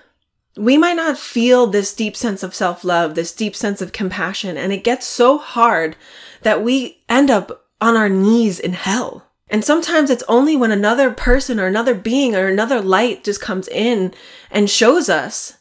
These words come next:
that there is more to life to be lived. And I love this part and rewatching it because what I learned is that Jack wasn't telling her to not let go of his hand or let go of him, and that's not what Rose was saying.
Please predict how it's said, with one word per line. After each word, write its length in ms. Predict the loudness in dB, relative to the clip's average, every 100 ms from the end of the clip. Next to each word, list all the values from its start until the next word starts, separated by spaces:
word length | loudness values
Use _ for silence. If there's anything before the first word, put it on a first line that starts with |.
| _ -4
that 200 | 0 4
there 160 | 4
is 160 | 4 2
more 500 | 2 2 0 -2 -4
to 140 | -6 -4
life 360 | -2 -2 -4 -8
to 80 |
be 140 | -6 -4
lived. 560 | 0 0 0 -8 -20 _ _ _ _ -20 -20 -20 -20
And 140 | -2 0
I 60 |
love 380 | 4 4 4 2
this 180 | -2 -2
part 320 | 0 2 2
and 160 | -2 0
rewatching 560 | 0 0 0 0 -4
it 40 | -4
because 280 | -6 -4
what 100 | -2
I 80 | -2
learned 400 | 0 0 0 0
is 140 | -2 -4
that 180 | -4
Jack 300 | 0 -2 -2
wasn't 260 | -4 -2 -4
telling 360 | -2 -2 0 -2
her 260 | -4 -4
to 140 | -4 -2
not 200 | -2 -2
let 160 | -4
go 140 | -2 -2
of 80 |
his 160 | -4 -8
hand 360 | 0 0 2 0
or 80 |
let 200 | -2 -2
go 100 | -4
of 140 | -8 -2
him, 260 | -2 0
and 140 | -2 -2
that's 200 | -6 -4
not 220 | -4 -2
what 160 | -4 -2
Rose 240 | -4 -4
was 140 | -8
saying. 500 | -6 -4 -4 -4 -8